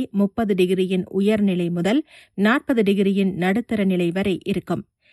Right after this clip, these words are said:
இந்த வெப்ப அலை நிலை அடுத்த வாரத்தின் நடுப்பகுதி தொடக்கம் இறுதி பகுதி வரை உச்சத்தை எட்டும் என எதிர்பார்க்கப்படுகிறது.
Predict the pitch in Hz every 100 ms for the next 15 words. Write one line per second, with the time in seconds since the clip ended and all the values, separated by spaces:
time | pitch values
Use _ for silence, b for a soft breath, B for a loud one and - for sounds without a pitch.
0 | b - 190 180 175 196 - 208 185 185
1 | 180 202 190 220 - b b - 196 202
2 | 190 180 180 185 220 233 208 190 190 -
3 | 202 196 180 180 175 - 247 311 b b
4 | b - 220 269 277 - 202 180 175 180
5 | 175 262 - 220 - 233 214 190 190 202
6 | 185 190 226 202 190 180 - 175 170 175
7 | 180 180